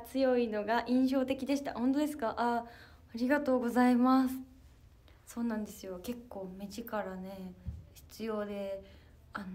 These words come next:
なんやろ、その、それこそ最初の一曲目のジェネレーションチェンジとかは強い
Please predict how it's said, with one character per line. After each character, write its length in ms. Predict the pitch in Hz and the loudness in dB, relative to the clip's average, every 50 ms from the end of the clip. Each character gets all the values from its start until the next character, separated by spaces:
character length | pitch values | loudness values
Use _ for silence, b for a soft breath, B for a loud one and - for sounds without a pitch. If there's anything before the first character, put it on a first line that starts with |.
| 185 185 180 | -10 -10 -10
な 100 | 180 214 | -8 -8
ん 60 | 220 226 | -6 -6
や 60 | 208 | -6
ろ、 240 | 190 190 185 180 - - - - - - - - - - - - - - - - - - - - - - - - | -4 -6 -6 -8 -10 -12 -20 -20 -20 -20 -20 -20 -20 -20 -20 -20 -20 -20 -20 -20 -20 -20 -20 -20 -20 -20 -20 -20
そ 240 | - - - - 208 | -20 -18 -14 -12 -10
の、 100 | 196 190 | -10 -10
そ 220 | 190 - 208 202 | -8 -8 -8 -6
れ 140 | 196 196 190 | -6 -8 -10
こ 80 | 196 196 | -12 -14
そ 140 | - 202 196 | -14 -16 -14
最 240 | - 214 208 202 | -10 -8 -8 -8
初 100 | 202 - | -8 -10
の 140 | 196 196 196 | -12 -12 -10
一 60 | 208 | -12
曲 280 | 208 - 240 233 - 226 | -10 -10 -10 -8 -6 -4
目 100 | 226 220 | -4 -2
の 140 | 220 208 196 | -2 -4 -4
ジ 80 | 202 | -6
ェ 60 | 202 202 | -6 -6
ネ 100 | 202 196 | -4 -4
レ 140 | 202 202 | -4 -4
ー 40 | 202 | -4
シ 80 | 196 - | -4 -6
ョ 60 | 202 | -6
ン 80 | 202 202 | -6 -4
チ 80 | - | -4
ェ 60 | 220 | -4
ン 60 | 214 208 | -4 -4
ジ 100 | 185 - | -6 -8
と 80 | - | -12
か 140 | - - 165 | -12 -10 -8
は 260 | 170 170 - - - - b b b b b b b b b - - - - - - - _ - - | -6 -6 -6 -6 -8 -12 b b b b b b b b b -20 -20 -20 -20 -20 -20 -20 _ -20 -16
強 340 | - - 220 214 208 196 185 | -10 -6 -2 -2 0 0 -2
い 180 | 180 - - | -4 -6 -10